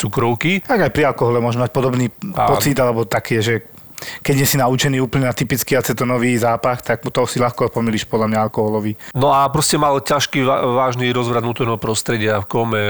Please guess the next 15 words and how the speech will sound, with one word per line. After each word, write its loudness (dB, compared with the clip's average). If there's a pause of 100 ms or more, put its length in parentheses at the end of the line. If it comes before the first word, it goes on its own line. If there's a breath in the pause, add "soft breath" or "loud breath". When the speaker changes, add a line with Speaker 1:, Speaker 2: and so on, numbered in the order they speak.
Speaker 1:
proste -4
bol -2 (160)
samozrejme -2
náročikovaný, 0
dali -2
mu, -4 (560 loud breath)
e, -2
ten -10
bikarbonát -2
a -4
tieto -2
veci -2
všetky -4
mu -4
tiekli. -2